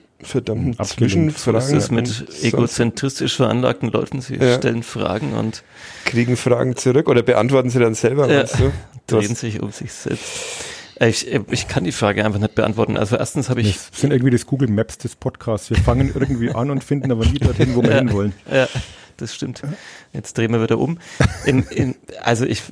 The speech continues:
Speaker 3: ich kann die Frage einfach nicht beantworten, weil ich sehe viel zu wenig von anderen Mannschaften. Also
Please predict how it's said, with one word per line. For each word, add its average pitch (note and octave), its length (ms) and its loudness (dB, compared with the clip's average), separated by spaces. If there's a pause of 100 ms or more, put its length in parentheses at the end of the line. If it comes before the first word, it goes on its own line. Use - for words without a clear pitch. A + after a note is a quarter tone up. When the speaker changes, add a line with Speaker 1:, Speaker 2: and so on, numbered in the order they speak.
Speaker 3:
ich G#2+ 160 -2
kann B2+ 140 2
die C#3+ 60 2
Frage A#2+ 220 0
einfach B2+ 140 4
nicht A#2 100 2
beantworten, B2 400 2
weil G#2 100 4
ich - 280 -4
sehe - 340 -2
viel - 260 -4
zu A2 180 -2
wenig G#2+ 260 0
von G#2+ 300 2 (160)
anderen A2 320 2
Mannschaften. G2+ 680 -2
Also G2 360 2